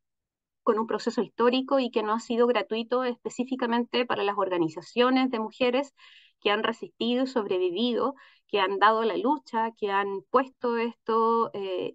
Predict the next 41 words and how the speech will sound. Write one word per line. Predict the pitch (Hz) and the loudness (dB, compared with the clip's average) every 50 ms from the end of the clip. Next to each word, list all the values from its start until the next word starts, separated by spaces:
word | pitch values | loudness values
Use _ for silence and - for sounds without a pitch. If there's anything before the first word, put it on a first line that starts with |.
| - _ | -12 _
que | - 196 | -6 -4
han | 190 202 214 208 | -2 -2 -4 -6
sumado | - - 190 190 202 214 226 254 262 247 226 - | -4 -4 0 6 6 6 6 6 4 4 4 4
a | 214 | 2
la | 208 185 | 2 2
violencia | 190 202 202 220 226 226 - 226 | 0 0 0 -2 -4 -4 -6 -8
sexual, | - 208 - - - - 233 233 247 262 269 269 - | -8 -10 -12 -8 2 6 8 8 8 6 4 0 0
eh, | - 208 196 190 190 190 - | -2 0 0 0 0 -2 0
el, | - 202 202 | 0 -2 -2
su | - - 220 214 | 0 0 2 2
carácter | 214 190 196 214 220 - _ - 240 247 240 | 4 4 4 4 2 0 _ 2 2 2 4
y | 233 220 208 | 2 0 0
han | 214 226 | 0 -2
recuperado | 220 208 - - 180 180 185 196 208 220 226 | -4 -6 -2 -2 2 4 4 4 4 2 2
el | 233 226 | 0 -2
carácter | - 190 190 208 - _ - - _ | -2 -2 -2 -2 -4 _ -10 -10 _
político | - 165 170 180 240 262 277 254 254 233 220 | -4 -2 -2 -2 -2 -4 -4 -2 -2 -2 0
que | - 214 | 0 -2
tiene | - - 226 220 220 | -2 -2 -4 -2 -2
la | 214 214 | -2 -2
violencia | 208 208 208 214 208 - 214 | -2 -2 -4 -4 -6 -10 -16
sexual, | - 233 - - - 214 220 226 220 | -20 -20 -20 -6 -2 0 0 0 2
denominándola | 214 202 190 185 180 175 185 220 247 254 254 254 247 | 2 2 4 4 6 6 6 4 4 2 -2 -2 -2
como | 254 240 226 226 | -2 -2 -2 -2
violencia | 220 214 214 220 226 - 240 | -2 -2 -4 -4 -6 -8 -6
política | - 220 220 214 208 - - - 226 | -4 -2 -2 -2 -4 -4 -6 -6 -8
sexual, | - 214 - - 254 240 247 | -8 -10 -4 2 4 4 4
y | 240 226 | 4 4
ese | 226 233 - 240 | 2 2 2 -2
ha | |
sido | - - 233 220 220 - | 2 2 2 2 4 4
parte | - 220 214 240 - 240 | 4 4 2 2 -2 -2
del, | 226 226 220 208 - - - - _ _ - - - - - _ _ | -2 0 0 -2 -4 -6 -10 -18 _ _ -20 -20 -20 -20 -20 _ _
de | - 220 | 4 4
la | 196 190 | 4 4
lucha | 202 233 233 - 269 240 | 2 0 0 -2 -4 -2
que | - 226 208 | -2 -2 -2
estas, | 220 220 - 233 226 220 - - _ _ | -2 -2 -2 -2 -2 -2 -4 -6 _ _
que | 233 226 | -4 -4
estas | - 240 220 | -4 -4 -6
mujeres | 202 180 - 233 226 226 226 226 | -6 -2 0 0 2 2 0 -2